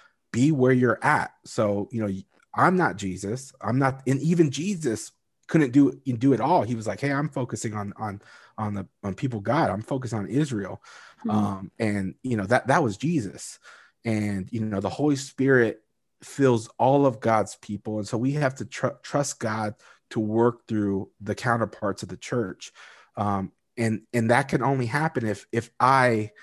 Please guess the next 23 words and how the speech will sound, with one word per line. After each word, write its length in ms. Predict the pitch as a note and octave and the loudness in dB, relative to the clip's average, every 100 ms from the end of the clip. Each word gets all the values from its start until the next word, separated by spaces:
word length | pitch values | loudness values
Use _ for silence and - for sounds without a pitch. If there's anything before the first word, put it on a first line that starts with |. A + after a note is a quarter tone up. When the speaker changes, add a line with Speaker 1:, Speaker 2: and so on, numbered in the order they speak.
| - _ _ - | -20 _ _ -6
Speaker 1:
am 640 | B2 A#2 A2 G2+ G2 F#2+ - _ _ _ _ | 0 2 0 -2 -4 -6 -10 _ _ _ _
focused 480 | - C3+ C3+ A#2+ G#2 | 0 0 2 0 2
on 220 | A2 G#2+ | 0 2
where 180 | A2 G#2 | 0 0
I'm 240 | G#2+ G#2+ | -2 -2
at. 260 | G2+ G2+ - | -2 -4 -6
So 140 | - | -6
right 200 | G#2+ A2+ | -2 0
now, 200 | G#2+ G#2+ | 0 -2
Redemption 460 | G#2 G2 G#2+ - G#2+ | 0 -2 -2 -4 -6
North 240 | G2+ F#2 | -6 -4
Mountain, 480 | A2 C3+ A#2 G2+ G2 _ _ _ - | -2 -4 -4 -6 -8 _ _ _ -10
um, 200 | A2 G2+ | -8 -4
I'm 140 | A2 C3+ | 0 2
no 120 | C#3+ | 4
longer 300 | C#3+ C3+ C3 | 2 2 2
at 320 | B2+ D#3+ - | 2 2 0
Redemption 420 | A#2 G#2 G2 G#2 | -2 -2 -2 -6
Alhambra. 480 | G2 - G2+ F#2 F#2 | -6 -6 -6 -6 -8
So, 340 | - G#2 G2 _ _ _ _ | -8 -8 -8 _ _ _ _
um, 260 | G#2+ G2+ F#2+ _ | -10 -6 -8 _
I 120 | A2+ B2+ | -2 -2
can't, 380 | - C#3 B2 | 2 2 2